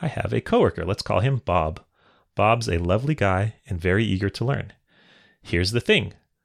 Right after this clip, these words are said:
Bob never learns from his mistakes and needs to be continually asked to correct the same types of errors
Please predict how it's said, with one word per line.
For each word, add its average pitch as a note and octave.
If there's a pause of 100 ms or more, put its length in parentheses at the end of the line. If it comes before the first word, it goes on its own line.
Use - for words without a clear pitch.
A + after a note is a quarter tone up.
(200)
Bob A2+
never B2
learns A#2+
from D3
his D#3+
mistakes -
and G2
needs G2
to G#2
be G#2
continually A#2
asked E2+ (100)
to -
correct -
the -
same A#2+
types -
of A#2
errors D#2+